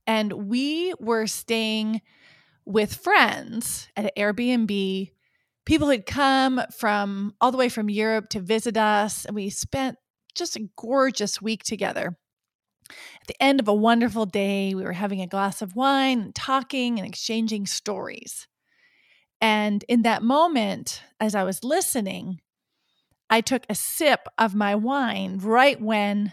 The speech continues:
my friend made me laugh. And my airways were closed. I couldn't breathe. And I did one of those things where it was like, <gasps> where you try to get your breath, but you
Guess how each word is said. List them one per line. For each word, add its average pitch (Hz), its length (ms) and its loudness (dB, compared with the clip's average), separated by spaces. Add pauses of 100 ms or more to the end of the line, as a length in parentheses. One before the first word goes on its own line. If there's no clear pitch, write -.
my 220 200 0
friend 190 580 -4 (460)
made 202 240 2
me 202 100 0
laugh. - 640 -4 (1300)
And 202 540 0
my 214 180 2
airways 214 540 0
were 185 100 -10
closed. - 680 -8 (760)
I 220 60 -4
couldn't 214 300 0
breathe. 214 440 -2 (800)
And 220 80 2
I 220 60 4
did 220 180 4
one 247 120 6
of 226 80 4
those 214 240 2
things 240 760 -2
where 220 180 2
it - 80 -2
was 202 180 -2
like, - 320 -6 (280)
<gasps> - 0 - (1700)
where - 1400 4
you 254 220 6
try 247 400 6
to 277 100 2
get 269 180 4
your 269 140 4
breath, 247 380 6
but 233 140 0
you 226 260 0